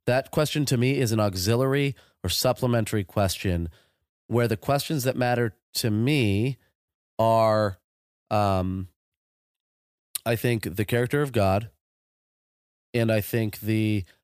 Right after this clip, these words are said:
um, you know, the real, the, you know, the realness of Jesus and kind of the,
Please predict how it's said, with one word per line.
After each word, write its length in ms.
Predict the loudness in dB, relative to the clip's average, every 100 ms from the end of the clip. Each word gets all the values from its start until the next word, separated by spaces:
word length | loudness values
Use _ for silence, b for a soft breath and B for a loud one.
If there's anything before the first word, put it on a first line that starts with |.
| _ -2
um, 520 | 0 0 -2 -6 -10 _ _ _ _ _ _ -4
you 100 | 0
know, 200 | 0 -2
the 760 | 0 0 2 0 0 -2 -4 -6
real, 360 | -4 -4 -4
the, 220 | -4 -6 -4
you 160 | -2
know, 80 | -2
the 100 | -2
realness 420 | -2 0 0 -2
of 100 | -4
Jesus 640 | -2 -2 0 -2 -2 -6 -12 _
and 360 | -4 -4 -4 -6
kind 140 | -4 -4
of 120 | -2
the, 180 | -2